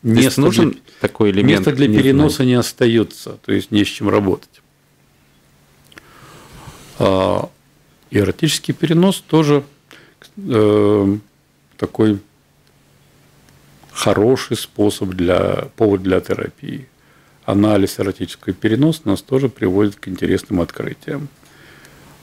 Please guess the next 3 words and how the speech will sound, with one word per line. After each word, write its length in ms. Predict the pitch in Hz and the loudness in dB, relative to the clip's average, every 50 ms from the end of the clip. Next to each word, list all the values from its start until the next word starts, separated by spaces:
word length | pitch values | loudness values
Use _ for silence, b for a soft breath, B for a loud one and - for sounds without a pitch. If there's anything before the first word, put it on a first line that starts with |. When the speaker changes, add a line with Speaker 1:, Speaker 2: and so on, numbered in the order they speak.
| - - - | -20 -6 -2
Speaker 2:
Э, 380 | 110 104 98 98 95 101 - - - _ _ _ _ _ | 0 2 2 2 2 0 -2 -6 -12 _ _ _ _ _
перенос 640 | - 139 147 156 160 175 196 226 226 214 - - - - - | 0 2 4 4 4 4 4 4 2 2 -2 -6 -8 -12 -10
одновременно 1040 | 131 110 107 120 123 107 101 107 113 113 117 113 104 90 82 80 78 82 92 - | -8 -2 0 2 2 2 2 2 2 2 2 2 2 2 0 -2 -4 -6 -8 -12